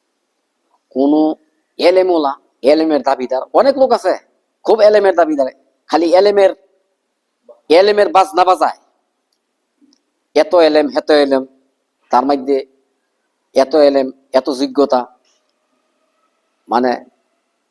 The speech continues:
সেটার দাবি-, দাবিদার অনেক লোক আছে। মানে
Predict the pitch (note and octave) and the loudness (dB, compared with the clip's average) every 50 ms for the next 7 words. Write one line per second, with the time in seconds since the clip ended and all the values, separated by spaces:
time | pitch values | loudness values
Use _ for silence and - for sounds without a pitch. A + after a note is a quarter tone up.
0 | _ _ _ _ _ _ _ _ _ _ _ _ _ _ - - C3+ C3+ C3 D3+ | _ _ _ _ _ _ _ _ _ _ _ _ _ _ -8 -4 -2 0 2 0
1 | C#3 A#2+ B2+ A#2+ A#2+ C3 D#3 C3+ A#2+ B2 C3 C3+ D3+ D#3 F3 G3 G3+ F#3+ - - | 0 0 -2 -4 -4 -4 -4 -2 0 0 -2 0 0 0 2 2 2 0 -2 -2
2 | C#3+ F3+ B3 C4+ C4 B3 A3+ - C#3+ - - E2 - _ _ _ _ _ _ _ | -2 0 0 0 0 -2 -2 -4 -4 -6 -8 -12 -20 _ _ _ _ _ _ _
3 | _ _ _ _ _ _ _ _ _ _ _ _ _ _ _ _ _ - G#2 A2+ | _ _ _ _ _ _ _ _ _ _ _ _ _ _ _ _ _ -6 -4 -2
4 | B2+ C#3 C#3 C#3 C3+ | -2 0 -2 -4 -6